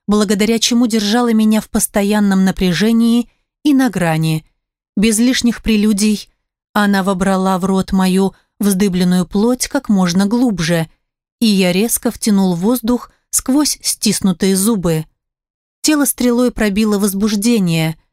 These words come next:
хотелось невольно толкнуться бедрами, как-то дополнить удовольствие,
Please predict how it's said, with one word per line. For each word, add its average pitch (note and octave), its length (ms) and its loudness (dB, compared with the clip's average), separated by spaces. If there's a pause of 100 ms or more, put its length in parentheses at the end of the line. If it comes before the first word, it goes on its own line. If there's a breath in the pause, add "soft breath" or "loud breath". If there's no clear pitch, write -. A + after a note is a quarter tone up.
(220)
хотелось G3 500 0
невольно G3 460 0
толкнуться F#3+ 560 -2
бедрами, F3+ 720 0 (280 soft breath)
как-то G#3+ 300 -4
дополнить G#3+ 680 0
удовольствие, G3 920 -2